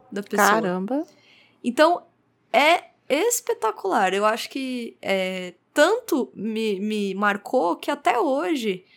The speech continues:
Speaker 1: por isso que eu digo, né, isso, isso já me, me ajudou muito na minha prática clínica. Você estuda, né, então tem, cada doença tem suas manifestações. Se a pessoa te diz e você conhece, você consegue ir por,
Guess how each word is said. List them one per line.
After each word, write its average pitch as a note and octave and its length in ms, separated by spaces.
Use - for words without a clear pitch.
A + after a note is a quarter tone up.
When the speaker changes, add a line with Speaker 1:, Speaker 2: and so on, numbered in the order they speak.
Speaker 1:
por B3 100
isso D#4+ 120
que - 80
eu F4 80
digo, G#3+ 400
né, G#3 320
isso, A3+ 560
isso A3+ 320
já A#3+ 260
me, B3+ 580
me G#3+ 180
ajudou B3 440
muito E4 360
na B3+ 100
minha A3+ 160
prática F3+ 540
clínica. E3 600
Você G#3+ 240
estuda, E4 560
né, F#3 260
então F3 300
tem, G#3 340
cada A3+ 260
doença G#3+ 460
tem C4+ 160
suas C#4 200
manifestações. C#4+ 1200
Se - 100
a F#3 40
pessoa G#3 340
te B3+ 160
diz G#3+ 360
e G#3+ 60
você G#3 300
conhece, B3 640
você B3+ 600
consegue F4+ 960
ir C4+ 140
por, F4 300